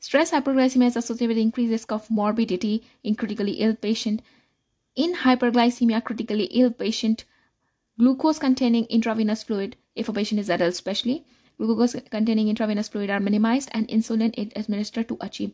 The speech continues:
glucose target level of one forty to one eighty milligram per deciliter. For hyperglycemia, critical illness, eh,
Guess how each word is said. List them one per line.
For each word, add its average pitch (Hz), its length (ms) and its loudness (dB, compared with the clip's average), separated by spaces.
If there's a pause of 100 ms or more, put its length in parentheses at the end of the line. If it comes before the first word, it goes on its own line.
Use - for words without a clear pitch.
(160)
glucose 196 400 -4 (440)
target 247 440 2
level 202 260 0
of 208 140 -4
one 185 140 -6
forty - 220 -6
to - 60 -10
one - 180 -6
eighty - 200 -8
milligram - 340 -6
per 220 120 -6
deciliter. - 500 -8 (540)
For - 140 0
hyperglycemia, 269 720 0
critical 247 300 0
illness, 240 480 2
eh, 214 140 -4